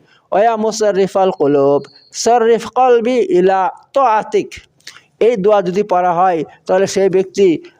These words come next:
আহ, যখন মরবে, তার মৃত্যু ঈমানের সঙ্গে হবে বন্ধু। এই হাদিস থেকে প্রমাণিত এই সমস্ত দোয়া আমি তুলে ধরেছি আপনাদের সামনে। তো বন্ধুরা,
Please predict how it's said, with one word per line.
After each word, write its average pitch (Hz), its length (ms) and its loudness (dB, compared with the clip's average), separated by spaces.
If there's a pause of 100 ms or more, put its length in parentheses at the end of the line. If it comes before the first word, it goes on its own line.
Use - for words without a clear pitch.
আহ, 170 280 -2
যখন 185 300 -2
মরবে, 202 440 0 (300)
তার 202 220 0
মৃত্যু 208 340 0
ঈমানের 254 340 0
সঙ্গে 208 280 -2
হবে 175 260 2
বন্ধু। 160 440 0 (280)
এই 170 60 0
হাদিস 165 340 -4
থেকে 190 220 0
প্রমাণিত 165 460 -2
এই 156 100 2
সমস্ত 160 380 -2
দোয়া 160 360 0
আমি 170 160 -2
তুলে 165 260 -2
ধরেছি 147 320 0
আপনাদের 143 320 -2
সামনে। 131 400 -2 (500)
তো 147 100 0
বন্ধুরা, 175 720 0